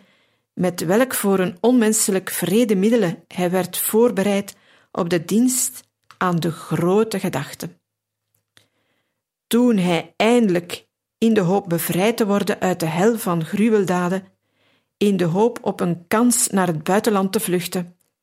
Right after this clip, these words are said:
voorgaf dat hij wel aan de opbouw van een nieuwe wereld zou willen meewerken,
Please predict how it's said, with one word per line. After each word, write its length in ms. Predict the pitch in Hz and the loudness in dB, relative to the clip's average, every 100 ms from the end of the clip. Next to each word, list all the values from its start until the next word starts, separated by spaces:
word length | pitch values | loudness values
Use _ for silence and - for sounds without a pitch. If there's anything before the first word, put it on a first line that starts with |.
| _ _ _ _ | _ _ _ _
voorgaf 800 | 175 - 233 269 196 208 - - _ _ _ | -6 2 2 2 0 -2 -4 -8 _ _ _
dat 200 | 196 190 | -2 2
hij 160 | 170 | 0
wel 320 | 165 208 233 - _ _ _ _ _ _ | 2 2 2 -2 _ _ _ _ _ _
aan 200 | 196 180 | 0 0
de 140 | 180 | 2
opbouw 420 | 269 262 214 190 | 0 0 0 0
van 160 | 180 175 | 0 0
een 140 | 165 | 2
nieuwe 280 | 170 247 190 | 2 4 2
wereld 380 | 156 214 233 220 | 2 2 2 0
zou 180 | - 185 | -2 0
willen 340 | 175 165 160 | 0 0 0
meewerken, 640 | 175 226 165 175 240 247 | 2 2 2 -2 -2 -4